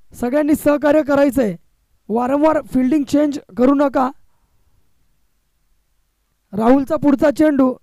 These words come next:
स्ट्राईकवरती स्वप्नील. यावेळेस मात्र अतिशय सावध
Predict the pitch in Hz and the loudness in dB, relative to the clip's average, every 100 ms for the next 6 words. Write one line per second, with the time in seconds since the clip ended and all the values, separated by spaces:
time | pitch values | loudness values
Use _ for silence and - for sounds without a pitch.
0 | - - 254 285 311 311 294 262 277 302 | -16 -10 -6 -2 0 2 0 0 -2 0
1 | 320 262 254 _ _ _ _ _ _ _ | 0 0 -4 _ _ _ _ _ _ _
2 | - 233 277 302 294 294 - 302 254 - | -10 0 2 2 2 -2 2 2 2 -2
3 | - 226 311 254 311 302 - - 269 277 | -10 -2 0 2 2 0 -6 -8 -2 2
4 | 311 | 0